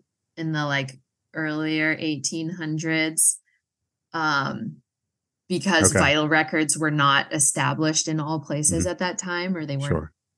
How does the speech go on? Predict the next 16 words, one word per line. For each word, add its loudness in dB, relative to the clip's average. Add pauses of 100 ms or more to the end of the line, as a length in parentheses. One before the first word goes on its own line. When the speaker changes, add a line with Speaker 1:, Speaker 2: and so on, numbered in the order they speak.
(120)
Speaker 1:
conformed -4
to. -4 (480)
Um, 0 (600)
but 4 (340)
I, 2
my 4
go-to 6
is 0 (100)
to 6
just 2
look 2
for 0
church 0
records, -2
Speaker 2:
Okay. 4
Speaker 1:
see, 4